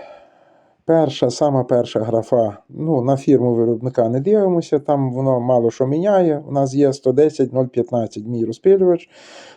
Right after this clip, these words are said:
Тут є тиск, один, два, три, п'ять барів і є, відповідно, от друга графа, продуктивність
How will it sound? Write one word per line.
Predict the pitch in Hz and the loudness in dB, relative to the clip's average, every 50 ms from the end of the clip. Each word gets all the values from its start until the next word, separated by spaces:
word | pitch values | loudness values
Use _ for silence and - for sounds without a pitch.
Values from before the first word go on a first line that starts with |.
| _ _ | _ _
Тут | - - 151 139 117 120 | 0 2 2 2 2 0
є | 120 123 117 117 | 2 2 2 2
тиск, | - - 220 233 233 220 - - _ _ | 2 0 2 2 2 0 -4 -16 _ _
один, | - - 143 127 147 143 135 127 | 0 0 2 4 4 2 2 2
два, | 113 127 131 123 | 2 2 2 2
три, | 123 - 139 135 127 120 110 107 104 - _ _ | 2 2 4 4 6 4 4 2 -2 -10 _ _
п'ять | _ - 170 190 196 170 | _ 2 2 2 2 2
барів | 156 180 180 180 180 175 170 160 151 - - 165 | 2 2 4 4 4 4 4 2 0 -2 -4 -2
і | 180 196 202 202 196 160 | -2 0 0 0 0 0
є, | 135 143 151 156 165 170 175 185 180 175 _ _ _ _ _ _ _ _ _ _ _ _ - | 2 4 4 4 4 4 2 0 -2 -6 _ _ _ _ _ _ _ _ _ _ _ _ -10
відповідно, | 117 120 123 - - 131 131 139 160 160 139 131 135 131 123 117 107 110 - _ _ _ - | -6 -6 -6 -2 0 2 2 4 4 2 2 2 0 0 0 0 -2 -4 -8 _ _ _ -10
от | 120 117 113 110 | -6 -6 -6 -6
друга | 117 131 147 139 131 113 113 | -2 0 2 4 4 4 4
графа, | 117 120 123 - - 170 185 196 214 214 208 _ _ _ _ _ _ _ _ _ _ _ _ - _ _ _ _ _ _ _ _ _ _ _ _ - | 2 0 0 0 0 0 0 0 -2 -4 -6 _ _ _ _ _ _ _ _ _ _ _ _ -20 _ _ _ _ _ _ _ _ _ _ _ _ -4
продуктивність | - 139 156 151 127 135 131 135 - - 190 196 202 196 185 180 180 170 170 - _ - - - _ | 0 2 2 2 2 2 0 0 0 0 2 2 2 2 2 2 0 0 -4 -8 _ -20 -20 -20 _